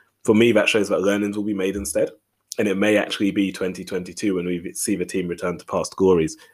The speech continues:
instead of straight away. Um, and last but, but not least, we, we have Haas.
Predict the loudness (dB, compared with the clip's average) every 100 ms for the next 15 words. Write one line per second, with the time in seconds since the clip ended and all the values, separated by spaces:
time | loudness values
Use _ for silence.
0 | -8 -4 0 0 0 -4 -6 -6 -8 -8
1 | -12 _ _ _ _ _ _ -6 -6 -6
2 | -12 -8 -2 4 4 4 2 0 2 -2
3 | 0 0 0 -2 -6 -16 _ -14 0 2
4 | 2 0 -2 -4 -6 -8 -12